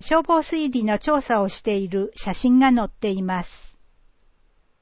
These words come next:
人事行政運営状況。職員課、電話七七五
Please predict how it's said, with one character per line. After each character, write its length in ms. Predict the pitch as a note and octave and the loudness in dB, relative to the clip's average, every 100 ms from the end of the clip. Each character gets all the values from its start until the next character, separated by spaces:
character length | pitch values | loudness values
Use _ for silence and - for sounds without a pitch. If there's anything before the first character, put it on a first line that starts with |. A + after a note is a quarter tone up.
| _ _ _ _ _ _ _ _ _ _ _ _ _ _ _ _ _ _ _ _ _ _ _ _ _ _ _ _ - | _ _ _ _ _ _ _ _ _ _ _ _ _ _ _ _ _ _ _ _ _ _ _ _ _ _ _ _ -10
人 420 | F#3 A3 D4+ E4+ | -2 4 4 2
事 220 | D4 D#4+ | 0 -2
行 260 | C#4 D#4 D4 | 2 2 4
政 580 | B3 - G3+ G3 F#3+ - | 2 -2 -4 -2 -4 -8
運 360 | A3 A#3+ C#4+ C#4 | 0 4 6 4
営 200 | C4+ B3+ | 2 -2
状 280 | - B3+ G#3+ | 0 2 2
況。 460 | - G3+ F3+ E3 - _ _ _ _ _ _ | -2 -6 -4 -6 -10 _ _ _ _ _ _
職 380 | - A#3 - C4+ | -4 -4 0 4
員 240 | C4 B3+ | 6 4
課、 400 | - - A3 G#3+ - _ _ _ - G3+ | 0 -2 -2 -2 -10 _ _ _ -20 -6
電 400 | A3+ A#3+ A#3 A3+ | 0 0 0 0
話 260 | A3+ A3 - G#3+ | 0 -2 -8 -6
七 360 | G#3+ B3+ D4 | 2 6 6
七 400 | D#4 E4 C4 G#3 | 4 2 2 0
五 360 | F3+ G3+ G3+ | -4 -2 -2